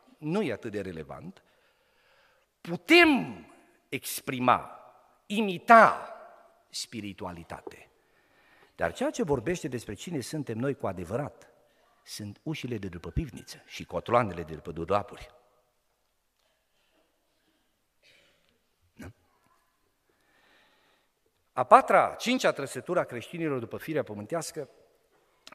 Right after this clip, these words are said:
ține de faptul că acești creștini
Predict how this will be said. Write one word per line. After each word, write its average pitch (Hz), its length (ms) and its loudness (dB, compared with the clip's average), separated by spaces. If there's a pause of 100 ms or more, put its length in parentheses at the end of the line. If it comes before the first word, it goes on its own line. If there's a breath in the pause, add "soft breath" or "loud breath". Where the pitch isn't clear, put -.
ține 208 220 -4
de 127 100 -2
faptul 156 420 0
că 113 280 -4 (1500 soft breath)
acești 254 400 -2
creștini 143 720 -6